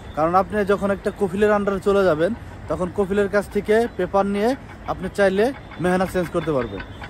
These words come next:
এটা আপনি নিজে নিজেও করতে পারবেন, এবং চাইলে কফিলের সাথেও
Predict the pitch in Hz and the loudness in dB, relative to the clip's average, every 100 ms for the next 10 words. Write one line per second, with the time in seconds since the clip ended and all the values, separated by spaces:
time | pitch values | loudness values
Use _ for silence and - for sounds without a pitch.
0 | - 147 220 202 214 220 226 226 208 196 | -6 2 2 4 2 4 4 6 6 6
1 | 208 214 208 202 220 240 - - - 156 | 4 4 6 6 4 4 -2 -14 -4 0
2 | 180 226 220 262 - 220 214 233 247 202 | 4 6 6 4 4 2 4 2 2 2
3 | 180 | 2